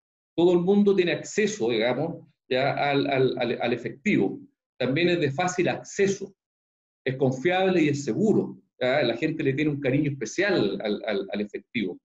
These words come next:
No tiene fricciones. Uno va a los comercios, paga, el, no, no, no, no existe el riesgo de que la, los P O S estén sin línea y no pueda comprar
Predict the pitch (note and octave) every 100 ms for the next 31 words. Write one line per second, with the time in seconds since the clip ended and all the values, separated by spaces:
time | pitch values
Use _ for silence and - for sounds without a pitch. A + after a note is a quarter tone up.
0 | _ _ _ - D3 A3+ G#3 F#3 - C#4
1 | A#2 G#2 - _ - E3 F#3 F#3+ F#3 F3+
2 | G#3+ G#3 E3+ - G3 G#3 G3+ G3+ G3+ G3+
3 | G3+ G3+ - - D3+ D#3 D3+ D#3 D#3+ D#3+
4 | D3 D3 C#3+ C#3 - G3 - F#3 F3 F3
5 | E3+ E3+ E3 D#3+ D#3+ D3+ D3+ C#3+ C#3+ G3
6 | G3+ G3 F3 F3+ F3+ F3 D#3+ D#3 D3+ D3
7 | D3 D3 D3 D3 C#3+ C#3+ C#3 C#3+ D3 C#3
8 | D3+ E3+ E3+ E3+ C#3+ D3+ D3 A3 G#3 G3
9 | F#3 E3+ D3 D#3 D3 C#3 C#3 A3+ G#3 G3+
10 | G3